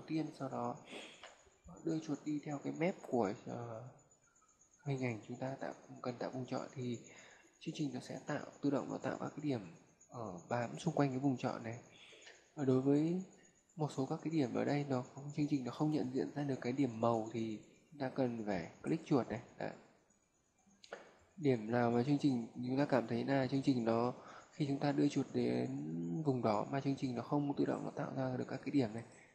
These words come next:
thì chúng ta cần phải click chuột để hỗ trợ cho chương trình, giúp cho chương trình nó nhận ra được cái, cái điểm màu đó. Thì ở những cái điểm đó là những cái điểm đa phần là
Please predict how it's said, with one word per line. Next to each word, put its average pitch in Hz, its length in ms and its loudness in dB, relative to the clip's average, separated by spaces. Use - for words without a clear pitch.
thì 131 120 -4
chúng 127 140 -6
ta 143 60 -2
cần 135 220 -2
phải 113 140 0
click 156 320 -2
chuột 139 260 0
để 117 120 -4
hỗ 127 200 0
trợ 170 260 -2
cho 139 80 -2
chương 143 200 0
trình, 131 240 2
giúp 185 240 6
cho 160 100 0
chương 135 180 0
trình 123 220 0
nó 117 160 2
nhận 131 360 0
ra 139 160 0
được 131 160 0
cái, 117 300 -2
cái 165 280 -6
điểm 120 240 0
màu 120 300 4
đó. 110 280 0
Thì 127 220 -6
ở 143 80 -2
những 143 220 0
cái 160 60 4
điểm 135 220 2
đó 120 240 2
là 147 160 0
những 135 160 -2
cái 143 100 -4
điểm 139 300 -2
đa 135 220 -2
phần 135 160 0
là 117 120 -2